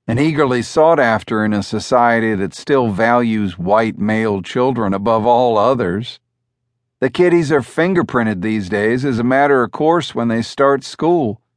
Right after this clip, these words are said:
to help I D them if they're lost, murdered, or abducted.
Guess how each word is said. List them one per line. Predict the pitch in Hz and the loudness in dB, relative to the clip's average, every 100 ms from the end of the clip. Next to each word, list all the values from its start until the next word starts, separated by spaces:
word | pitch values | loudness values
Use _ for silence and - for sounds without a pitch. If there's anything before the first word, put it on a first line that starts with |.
| _ _ - | _ _ -6
to | 127 | 0
help | 143 147 - | 2 2 2
I | 131 135 | 0 2
D | 123 151 | 2 0
them | 143 156 160 | 0 0 0
if | 135 | -2
they're | - 104 | -2 -2
lost, | 101 120 123 123 131 - - _ - | 2 4 4 4 0 -12 -20 _ -4
murdered, | 117 127 127 131 139 143 _ _ | 0 2 2 0 -2 -8 _ _
or | 117 117 | -2 0
abducted. | 110 107 123 123 - 147 135 | 0 0 0 0 0 -4 -4